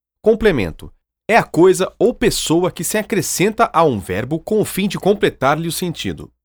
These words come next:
Regência nominal. É a parte da sintaxe que estuda as relações de dependência entre as orações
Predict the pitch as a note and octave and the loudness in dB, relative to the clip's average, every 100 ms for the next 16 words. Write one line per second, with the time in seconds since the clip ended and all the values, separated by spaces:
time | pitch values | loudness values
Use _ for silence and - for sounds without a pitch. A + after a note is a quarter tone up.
0 | _ _ _ _ - G3 D#3 F3 - B2+ | _ _ _ _ 2 2 2 -4 -4 -6
1 | F2+ E3+ E3 G#2 D2+ - _ _ _ _ | -2 -2 0 -2 -4 -8 _ _ _ _
2 | _ - F#3 - A2+ E2 - F2+ F2 - | _ 0 2 4 2 2 -2 -8 -8 -4
3 | G#3+ E3+ E3 - F3+ E3+ - F3+ E3 E3+ | -2 4 2 2 -8 -10 -8 -2 -2 2
4 | G#3 F#3 - G#2 F#2+ F2+ G3 A#3+ E3+ C3+ | 2 2 0 -6 -4 0 0 0 -2 -2
5 | D3+ - - F3 E3+ C3+ E3+ - - G2 | -2 -4 -4 -4 -2 -2 -2 -2 -4 -6
6 | D3 - | -6 -8